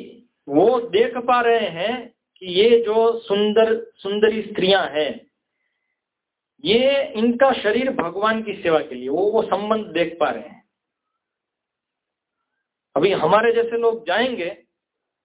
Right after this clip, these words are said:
तो थियोरेटिकली पता है सब कुछ भगवान की सेवा के लिए है, सभी वस्तु, लेकिन वो वस्तु से दूर रहना चाहिए,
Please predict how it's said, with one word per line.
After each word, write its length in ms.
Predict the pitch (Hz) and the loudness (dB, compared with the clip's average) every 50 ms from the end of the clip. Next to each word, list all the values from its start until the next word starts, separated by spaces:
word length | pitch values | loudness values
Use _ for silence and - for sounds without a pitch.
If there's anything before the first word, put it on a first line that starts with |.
| _ _ _ _ _ _ _ _ _ _ _ _ _ _ _ _ _ _ _ _ _ _ _ _ _ _ _ _ _ _ - 202 | _ _ _ _ _ _ _ _ _ _ _ _ _ _ _ _ _ _ _ _ _ _ _ _ _ _ _ _ _ _ 0 2
तो 80 | 220 226 240 247 247 240 - - - - - | 4 4 4 2 -2 -4 -8 -12 -12 -6 -2
थियोरेटिकली 540 | - 202 220 233 233 233 240 254 254 254 254 | 0 2 2 0 -2 -2 -2 -2 -2 -2 0
पता 240 | - 240 233 240 277 | 0 0 0 2 0
है 160 | 269 233 233 | 0 0 -2
सब 160 | 220 226 - | -4 -6 -6
कुछ 140 | - 247 233 | -6 -8 -4
भगवान 360 | - 170 175 180 214 226 226 220 | -2 -2 0 2 2 0 0 -2
की 80 | 226 - | -8 -4
सेवा 220 | - 190 196 185 | 0 2 2 2
के 140 | 180 180 165 | 2 0 -2
लिए 220 | 151 143 135 127 127 | -2 -2 -2 -2 0
है, 160 | 131 160 202 226 240 - _ _ _ _ _ _ _ _ _ _ _ _ _ _ _ _ _ _ _ _ _ _ _ - | 0 -2 -2 -4 -8 -14 _ _ _ _ _ _ _ _ _ _ _ _ _ _ _ _ _ _ _ _ _ _ _ 2
सभी 140 | 156 165 170 | 2 4 4
वस्तु, 600 | 151 156 156 156 - - 170 202 - - - - - - _ _ - | 4 4 2 2 -2 -2 0 0 0 -2 -6 -10 -16 -20 _ _ -2
लेकिन 200 | 175 175 190 202 | 0 2 2 2
वो 140 | 190 214 233 | 4 4 4
वस्तु 300 | 247 254 233 240 - 285 | 4 4 0 -4 -6 -4
से 100 | - 277 | -2 -2
दूर 280 | - - 220 226 226 208 | 0 0 2 2 4 4
रहना 260 | 190 180 175 156 147 | 2 0 0 -2 -4
चाहिए, 360 | 143 - 143 147 180 226 240 | -4 -6 -8 -4 -2 -2 -2